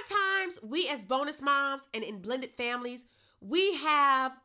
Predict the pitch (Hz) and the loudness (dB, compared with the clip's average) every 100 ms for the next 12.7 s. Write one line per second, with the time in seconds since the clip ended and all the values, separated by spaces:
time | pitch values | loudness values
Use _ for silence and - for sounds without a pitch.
0 | - 165 226 214 196 196 196 - 285 294 | -8 0 0 0 -2 -6 -4 0 4 4
1 | 294 277 226 220 208 214 - 175 - 247 | 2 -4 -4 -4 -6 -8 -10 -12 -8 -4
2 | 262 254 202 175 151 240 226 233 226 - | -4 -4 -6 -8 -6 -6 -4 -6 -6 -10
3 | 233 226 - 208 190 202 233 247 247 240 | -8 -6 -6 -8 -4 -2 -2 -4 -10 -6
4 | 220 208 208 - 180 - 220 214 170 180 | 2 2 2 -6 -10 -6 -6 -6 -14 -14
5 | - 175 139 110 _ _ _ _ _ _ | -12 -12 -12 -16 _ _ _ _ _ _
6 | _ _ _ _ - _ 269 359 311 403 | _ _ _ _ -20 _ 0 2 4 4
7 | - 392 277 233 175 208 220 254 330 - | 2 -2 -2 -2 -2 -2 0 0 -2 -10
8 | _ _ _ _ _ _ _ 330 330 311 | _ _ _ _ _ _ _ -4 -2 2
9 | 349 311 330 349 392 403 403 392 392 - | 2 0 0 2 6 6 6 2 0 -4
10 | - - - 359 453 403 202 - _ _ | -10 -10 2 6 8 8 6 -4 _ _
11 | _ _ _ _ _ _ _ _ _ - | _ _ _ _ _ _ _ _ _ -8
12 | 247 302 339 311 370 262 - | -2 0 0 2 4 2 0